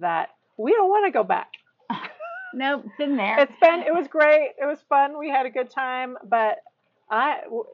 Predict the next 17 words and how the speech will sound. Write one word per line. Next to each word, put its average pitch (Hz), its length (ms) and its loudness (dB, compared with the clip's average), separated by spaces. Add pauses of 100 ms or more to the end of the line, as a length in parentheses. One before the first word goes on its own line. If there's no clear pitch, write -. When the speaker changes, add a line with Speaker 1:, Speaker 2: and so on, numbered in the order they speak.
(100)
Speaker 1:
it's 262 180 -2 (200)
future 254 320 -8
focus, 214 440 -2
baby, 185 300 -2
and 180 140 -6
we're, 214 240 -4 (100)
like, 185 320 -8 (380)
it's - 200 -12 (140)
fun. 196 340 0 (420)
Speaker 2:
Yes. 254 300 6
Speaker 1:
It's - 60 -10
just 285 200 -2
getting 190 380 -2
better 220 500 -2
and 160 280 -12
better. - 480 -6
Speaker 2:
Yeah, 262 360 0